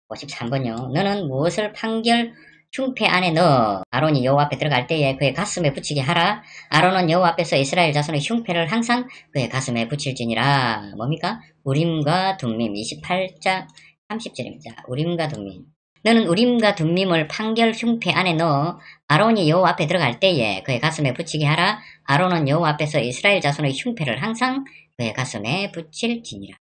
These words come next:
오십사 번입니다. 하나님께서 모세로 하여 성소와 모든 기구들을 만들기 위해 지명한 두 사람이 있습니다. 누굽니까?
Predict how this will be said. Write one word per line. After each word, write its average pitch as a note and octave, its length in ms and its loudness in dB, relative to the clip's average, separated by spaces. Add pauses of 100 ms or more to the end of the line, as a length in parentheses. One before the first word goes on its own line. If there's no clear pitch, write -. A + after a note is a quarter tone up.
오십사 C3 440 -8
번입니다. A#2+ 420 -4 (360)
하나님께서 G3 440 0
모세로 C3 360 0
하여 C3+ 520 -2 (400)
성소와 D#3+ 440 0
모든 F3 400 -2
기구들을 F3 400 -4
만들기 B2 420 -2
위해 A#2 380 -6
지명한 F#3+ 600 -4
두 - 140 -10
사람이 D3+ 300 -2
있습니다. G2+ 500 -10
누굽니까? D#3 600 -2